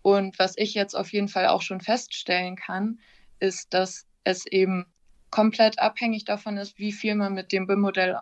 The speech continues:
auch machen kann im Facility Management. Es kommt halt total auf die Qualität von dem Modell an und welche Informationen stecken da schon drin.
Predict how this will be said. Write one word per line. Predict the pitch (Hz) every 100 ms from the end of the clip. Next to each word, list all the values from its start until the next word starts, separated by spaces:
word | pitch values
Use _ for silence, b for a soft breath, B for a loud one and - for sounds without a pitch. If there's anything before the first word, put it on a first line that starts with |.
| -
auch | 185 185
machen | 208 233 214
kann | 190
im | 190
Facility | 185 190 190 185 190
Management. | 185 185 180 190 190 - B B B B B
Es | - 190
kommt | 208
halt | 202 196
total | 196 - 202 208
auf | 170 196
die | 202
Qualität | - 190 185 - 247
von | - 233
dem | 226
Modell | 220 214 214
an | 208 208
und | 208 190
welche | 190 190 190
Informationen | 185 185 190 185 190 180
stecken | - 180 185
da | 175
schon | 175 - 185
drin. | 180 185 170